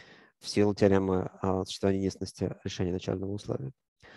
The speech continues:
А здесь, э, как видите, мы чудесным образом ее пересекли. Давайте я сделаю еще чуть-чуть побольше альфа. Вот. И, и мы вот здесь вот выскочили за,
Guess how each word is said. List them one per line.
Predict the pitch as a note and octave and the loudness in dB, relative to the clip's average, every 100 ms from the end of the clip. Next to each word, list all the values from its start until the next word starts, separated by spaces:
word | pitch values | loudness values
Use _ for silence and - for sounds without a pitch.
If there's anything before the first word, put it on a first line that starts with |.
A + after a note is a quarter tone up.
| - - - - | -18 -16 -16 0
А | G#2 G#2 | 4 6
здесь, | G#2 D3+ A3+ - | 8 8 8 6
э, | - B2 B2 A#2 | 6 10 10 8
как | A#2 - | 4 2
видите, | F#3+ D#3+ | 0 0
мы | B2+ | -2
чудесным | - A#2+ C3+ B2 | -2 0 0 2
образом | B2 A#2 A2+ | 2 2 2
ее | A2 | 2
пересекли. | - A#2 - A2+ G3 G#3 | 2 2 2 -2 0 2
Давайте | G#2+ G2+ - | 6 4 4
я | G2+ | 2
сделаю | G2+ G2 G2 | 2 0 0
еще | G#2+ G2 | -4 -10
чуть-чуть | - - | -12 -12
побольше | - G2+ G#2+ - D3 | -6 -4 -4 -4 -2
альфа. | F3+ G#3 E3 - _ _ _ - - - - - - - - - _ _ _ _ _ _ _ - - | -2 -2 -12 -16 _ _ _ -20 -20 -20 -20 -20 -20 -20 -20 -20 _ _ _ _ _ _ _ -20 -10
Вот. | - A#2 F#2+ - _ | 0 4 2 0 _
И, | G#2+ A#2 A2+ A2 - | -2 2 4 4 4
и | - D3+ | 6 8
мы | C#3+ D#3+ | 8 6
вот | |
здесь | C#3 C#3 | 6 2
вот | - | 2
выскочили | D3 - A#2+ G#2 G2 | 0 0 0 2 4
за, | F#2+ G#2+ A2+ A#2 | 4 6 6 4